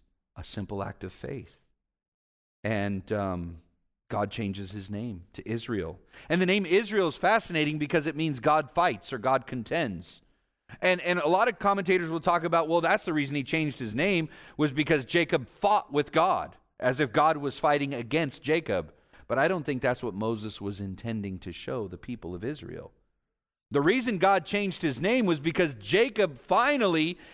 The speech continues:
exercised faith in God. God changes his name to say,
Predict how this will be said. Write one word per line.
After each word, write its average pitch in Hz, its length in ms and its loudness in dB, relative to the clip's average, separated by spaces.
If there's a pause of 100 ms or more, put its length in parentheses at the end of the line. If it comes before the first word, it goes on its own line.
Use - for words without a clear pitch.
(180)
exercised 220 880 2
faith 240 440 2
in 185 260 0
God. 196 560 4 (300)
God 233 280 4
changes 196 380 -2
his 170 200 -2
name 254 280 4
to 185 100 0
say, 190 300 4